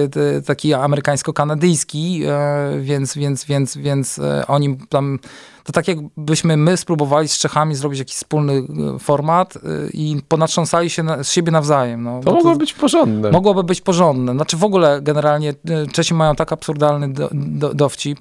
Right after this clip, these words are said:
Speaker 1: E, ja akurat pisałem pracę, e, e, e, licencjackie, e, z, z kina czeskiego, z Zelenki, którego uwielbiam. E, w każdym razie, no, e, żeby powiedzieć, e, bo, mm,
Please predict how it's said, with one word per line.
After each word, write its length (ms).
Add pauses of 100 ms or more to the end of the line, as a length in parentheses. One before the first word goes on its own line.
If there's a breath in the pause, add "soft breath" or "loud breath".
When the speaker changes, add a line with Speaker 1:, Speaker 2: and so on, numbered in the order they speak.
(120)
Speaker 1:
E, 380
ja 280
akurat 300
pisałem 420
pracę, 340
e, 240
e, 760
e, 40
licencjackie, 640
e, 880
z, 360
z 260
kina 200
czeskiego, 560 (920 soft breath)
z 80
Zelenki, 560
którego 340
uwielbiam. 680 (100)
E, 760
w 60
każdym 300
razie, 240
no, 200 (280)
e, 60
żeby 200
powiedzieć, 380 (260)
e, 60
bo, 240
mm, 800